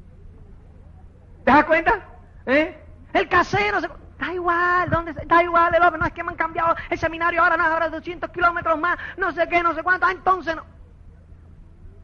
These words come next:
¿Qué es eso? ¿Doscientos kilómetros más? Pues habrá que ir doscientos kilómetros más, ¿me entiendes? No puedes salir siempre todo a tu gusto, ¿entiendes? ¿Eh? Probablemente se beneficien otros con esos doscientos kilómetros. Pues te tocó,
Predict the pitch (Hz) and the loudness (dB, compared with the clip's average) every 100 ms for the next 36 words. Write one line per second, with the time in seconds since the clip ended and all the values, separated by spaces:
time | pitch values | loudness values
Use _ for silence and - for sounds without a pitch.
0 | - 370 381 427 494 466 339 254 440 440 | -10 -8 -6 -4 -2 -2 -2 -2 -2 -2
1 | 453 480 427 466 480 285 320 339 381 330 | -2 -2 0 -2 -2 -2 0 0 -2 -6
2 | 262 247 226 196 190 190 175 185 285 294 | -12 -12 -10 -6 -4 -2 -2 0 -2 -2
3 | 262 330 311 - - - - 233 269 277 | -10 -12 -14 -20 -20 -20 -6 -4 -2 -4
4 | 277 247 254 269 - - - 302 294 285 | -6 -6 -8 -10 -16 -10 -4 -4 -2 -4
5 | 285 294 311 302 330 339 392 - - - | -6 -4 -4 -4 -6 -6 -6 -8 -18 -20
6 | - - - - 262 359 - - - - | -20 -20 -14 -6 -4 -4 -10 -18 -20 -20
7 | - - 294 - - - 262 320 330 330 | -14 -8 -8 -10 -8 0 4 4 2 -4
8 | 339 294 277 277 254 285 320 311 359 359 | -6 -4 -2 -2 -4 -6 -4 0 0 -2
9 | 302 220 214 196 196 190 185 208 202 190 | -6 -6 -8 -8 -8 -8 -8 -6 -2 -2
10 | 277 494 523 508 466 494 | -2 -2 -2 -4 -4 -2